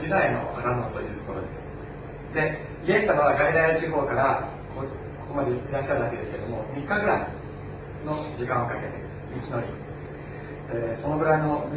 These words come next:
道のりを歩いてやってこられました。すぐそこでやってるからと言って来られたわけじゃなくて、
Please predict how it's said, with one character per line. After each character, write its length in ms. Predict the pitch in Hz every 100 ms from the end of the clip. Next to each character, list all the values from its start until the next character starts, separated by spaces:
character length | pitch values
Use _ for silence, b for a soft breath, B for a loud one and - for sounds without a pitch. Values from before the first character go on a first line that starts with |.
| 127
道 80 | 156
の 60 | 147
り 40 |
を 40 |
歩 140 | 143 180
い 80 | -
て 120 | 117
や 100 | 107
っ 40 |
て 80 | -
こ 80 | -
ら 60 |
れ 100 | - -
ま 60 |
し 80 | -
た。 60 | - - - - - - - - - - - - - - - - - - - - - - - - -
す 60 | 220
ぐ 100 | 185
そ 80 |
こ 100 | 170
で 60 | 165
や 100 | 156
っ 40 | 170
て 80 |
る 80 | 165
か 100 | 151
ら 80 | -
と 60 | - - - -
言 80 | 147
っ 40 |
て 340 | - 185 - -
来 60 | 143
ら 120 | 139
れ 60 |
た 80 | -
わ 60 | 120
け 80 | 117
じ 60 |
ゃ 40 | 117
な 180 | 127
く 60 | -
て、 340 | 156 143 -